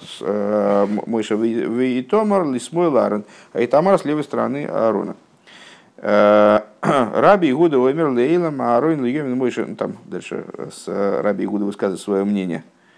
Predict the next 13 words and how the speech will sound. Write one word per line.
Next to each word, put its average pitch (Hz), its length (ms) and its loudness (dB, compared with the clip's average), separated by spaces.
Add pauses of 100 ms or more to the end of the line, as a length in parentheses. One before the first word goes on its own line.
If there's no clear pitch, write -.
(200)
по 107 100 -4
поводу 104 280 -2
порядка 101 420 2
их - 100 -10
расположения. 95 800 -4 (2000)
Э, 104 600 2 (220)
дальше. 107 560 2 (480)
Нихнасу 143 640 0
Скейним, 160 800 0 (160)
Вишона 160 440 0
Лахен 151 280 2
Мойше 151 260 -2
Пиркей. 104 560 -4